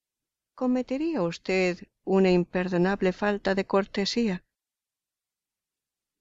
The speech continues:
«Pues, ¿qué?», exclamó, animándose el profesor.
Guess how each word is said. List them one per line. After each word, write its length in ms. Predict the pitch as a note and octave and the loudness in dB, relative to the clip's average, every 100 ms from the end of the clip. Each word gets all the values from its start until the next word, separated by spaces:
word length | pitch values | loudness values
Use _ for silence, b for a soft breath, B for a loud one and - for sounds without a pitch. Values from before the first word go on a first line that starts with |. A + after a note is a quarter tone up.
| _ | _
«Pues, 380 | - C4+ C4 B3+ | -6 -4 -2 -6
¿qué?», 400 | _ D#4+ D4+ F3+ _ _ _ _ _ _ _ _ _ _ _ _ - | _ -6 -6 -8 _ _ _ _ _ _ _ _ _ _ _ _ -14
exclamó, 720 | F#3 - - - - - - _ _ _ _ _ - | -14 -12 -12 -6 -4 -4 -6 _ _ _ _ _ -6
animándose 680 | F3 E3+ F3 F3 E3 - F3 | -2 0 0 0 -2 -4 -6
el 120 | E3+ | -6
profesor. 580 | E3+ - F3 F3+ F#3 | -10 -6 -6 -6 -12